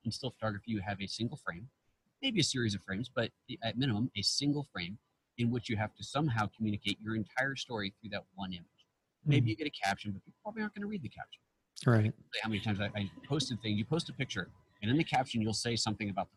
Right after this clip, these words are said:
Speaker 1: photo, and people ask you in the comments the same question that you just answered. You're like, "Did you not read it?" Well, the answer is no, they didn't read it.
Speaker 2: Yeah.
Speaker 1: This video, they would have watched it, and then they would know.
Speaker 2: Yeah, right.
Speaker 1: Read.
Speaker 2: Yeah.
Speaker 1: So if you can communicate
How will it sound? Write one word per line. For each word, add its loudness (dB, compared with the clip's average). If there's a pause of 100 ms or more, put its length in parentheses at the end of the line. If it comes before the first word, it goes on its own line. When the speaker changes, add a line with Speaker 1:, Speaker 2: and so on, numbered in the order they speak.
Speaker 1:
photo, 0 (260)
and 4
people 2 (120)
ask 2
you 2
in 2
the 2
comments 2 (520)
the 0
same 8
question -4
that -4
you 2
just 4
answered. -6 (400)
You're -2
like, -2 (300)
"Did 0
you 0 (140)
not 2
read -2
it?" -2 (140)
Well, -2
the 0
answer -2
is 2
no, 0
they -2
didn't -6
read -18
it. -14
Speaker 2:
Yeah. 10 (340)
Speaker 1:
This -20
video, 2
they 0
would 0
have -2
watched 2
it, -6
and -4
then -2
they -6
would -8
know. -4 (500)
Speaker 2:
Yeah, 12
right. 6 (480)
Speaker 1:
Read. -2
Speaker 2:
Yeah. 6 (300)
Speaker 1:
So 4 (180)
if 2 (260)
you -2
can 0
communicate 0